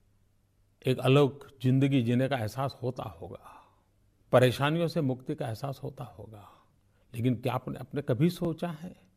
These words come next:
कि जिन पैसों से आप ड्रग्स खरीदते हैं, वो पैसे कहाँ जाते हैं? आपने कभी सोचा है? कल्पना कीजिए कि यही ड्रग्स के पैसे अगर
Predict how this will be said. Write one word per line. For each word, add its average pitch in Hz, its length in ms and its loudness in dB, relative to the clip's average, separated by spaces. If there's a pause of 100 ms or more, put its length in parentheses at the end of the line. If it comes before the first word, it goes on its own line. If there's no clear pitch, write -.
(880)
कि 120 60 2
जिन 143 320 6
पैसों 123 420 2
से 165 140 -2
आप 147 140 -2
ड्रग्स 117 380 0
खरीदते 117 420 -2
हैं, 143 120 -4
वो 160 100 -6
पैसे 123 320 -4
कहाँ 104 360 -6
जाते 123 340 -6
हैं? - 320 -14 (760)
आपने 190 260 4
कभी 208 180 4
सोचा 139 440 0
है? 196 340 -8 (920)
कल्पना 214 380 6
कीजिए 123 460 -6 (840)
कि 127 140 6
यही 156 260 4
ड्रग्स 143 340 -2
के - 160 -4
पैसे 131 380 -2
अगर 120 280 -2